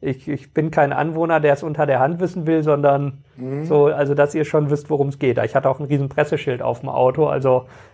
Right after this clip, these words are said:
Speaker 1: äh, <laughs> war eh klar, äh, was ich da will. Und die waren aber auch ganz locker und ich hab halt auch gesagt, ob ich die Fahrzeuge fotografieren kann oder ich da ran kann. Und die haben gesagt, „Ey, die Karre ist minensicher, klar kann“, also was,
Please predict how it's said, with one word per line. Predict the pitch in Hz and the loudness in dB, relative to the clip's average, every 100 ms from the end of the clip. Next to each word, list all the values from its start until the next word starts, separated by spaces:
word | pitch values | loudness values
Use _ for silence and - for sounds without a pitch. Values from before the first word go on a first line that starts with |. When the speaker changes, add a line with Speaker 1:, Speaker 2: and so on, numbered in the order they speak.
| _ | _
Speaker 1:
äh, | 147 | -6
<laughs> | 139 143 147 - | -6 -4 -4 0
war | 180 147 139 | 2 2 2
eh | 151 151 | 4 2
klar, | 151 139 120 131 139 | 2 2 4 2 0
äh, | 147 131 135 143 135 | 2 4 4 2 0
was | 127 | 0
ich | 127 | 0
da | - 117 | -2 -2
will. | 120 117 - - - - _ _ - | -2 -2 -4 -12 -20 -20 _ _ -10
Und | 131 | -4
die | 131 | -2
waren | 156 175 | 0 0
aber | 165 151 | 2 0
auch | 156 | 0
ganz | 143 131 | -2 -2
locker | 131 120 - 208 | -2 -4 0 0
und | 170 | 0
ich | 151 | 0
hab | 139 | 0
halt | 147 | 2
auch | 139 | 2
gesagt, | 143 131 139 | 2 2 2
ob | 143 | 2
ich | 131 | 0
die | - | -4
Fahrzeuge | 120 120 156 185 185 | 0 0 2 0 -2
fotografieren | 180 180 170 156 156 160 160 | -4 -4 0 0 2 0 0
kann | 156 | 0
oder | 135 123 | 2 0
ich | 123 | 0
da | 135 | -2
ran | 120 107 135 | -2 -2 -2
kann. | 151 175 170 | 0 0 0
Und | 123 | -2
die | |
haben | 123 | 0
gesagt, | 127 123 - | 2 -2 -2
„Ey, | - 127 | -2 -2
die | 131 - | -2 -8
Karre | - 127 | -2 0
ist | 123 123 | 0 0
minensicher, | 131 170 185 127 117 113 113 | -2 -2 -2 0 0 0 -2
klar | - 147 170 | 0 -2 0
kann“, | 147 - | -6 -4
also | 131 | -2
was, | 123 | -2